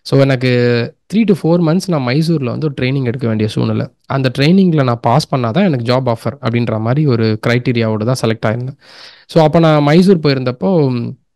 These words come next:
ஆ, த்ரீ மந்த்ஸ் ட்ரைனிங். அப்போ மைசூர்ல பாத்தீங்கன்னா, Infosys-ஓட கேம்பஸ் வந்து ஒரு ஒன் ஃபிஃப்டில இருந்து டூ ஹண்ட்ரட்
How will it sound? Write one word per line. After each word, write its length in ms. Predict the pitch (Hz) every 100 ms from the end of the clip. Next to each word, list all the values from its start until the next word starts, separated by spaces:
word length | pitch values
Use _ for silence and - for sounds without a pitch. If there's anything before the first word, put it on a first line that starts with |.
| _ _ _ _ -
ஆ, 240 | 131 123 117 170
த்ரீ 40 |
மந்த்ஸ் 340 | 185 175 160 -
ட்ரைனிங். 360 | 120 117 214 _ _ _ _
அப்போ 400 | - 123 - 131
மைசூர்ல 580 | 127 123 165 180 180 147 123
பாத்தீங்கன்னா, 640 | 120 120 120 156 139 139
Infosys-ஓட 520 | - 190 156 135 120 131
கேம்பஸ் 380 | 127 156 151 131
வந்து 340 | 117 120 165
ஒரு 320 | 139 117 113
ஒன் 200 | 131 131
ஃபிஃப்டில 260 | 147 165 139
இருந்து 280 | 131 170 -
டூ 240 | 190 180
ஹண்ட்ரட் 460 | 151 127 - 143